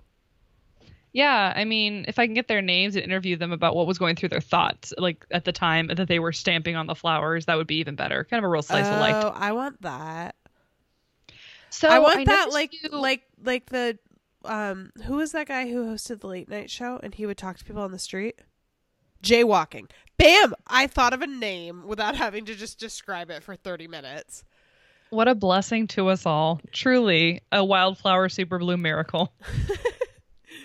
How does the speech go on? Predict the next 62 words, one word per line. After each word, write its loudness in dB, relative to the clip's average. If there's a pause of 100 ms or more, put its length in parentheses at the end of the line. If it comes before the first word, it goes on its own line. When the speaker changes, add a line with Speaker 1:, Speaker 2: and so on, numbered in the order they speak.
(240)
Speaker 2:
Jay -6
Leno -8
would -10
do -12
that -10
thing, -10
jaywalking, -8
where -8
we'd -10
ask -12
people -12
questions -10
Speaker 1:
Yeah. -4
Speaker 2:
like, -6
"Who's -8
the -18
president?" -12
or -10
whatever. -10 (640)
I 0
want 2
it, 4
Speaker 1:
Yeah, 6
yeah, 6
Speaker 2:
I 8
Speaker 1:
and 6
Speaker 2:
want 4
Speaker 1:
they'd 0
Speaker 2:
it -6
Speaker 1:
be -2
Speaker 2:
to 2
be 4
Speaker 1:
like -2
Speaker 2:
like 0
Speaker 1:
the -6
Speaker 2:
that. -4
Speaker 1:
craziest -4
people. -16 (100)
Speaker 2:
Yeah, -2
I -6
want -8
it -14
to -20
be -8
like -10
that. -10
But, -10
like, -12 (300)
Speaker 1:
Mm. -8
Speaker 2:
so, 0
like, -2
Speaker 1:
No, 2
don't 2
Speaker 2:
how, -6
Speaker 1:
worry, 0
it 0
would 2
be. 0
Speaker 2:
what -2
was -6
it -4
like -8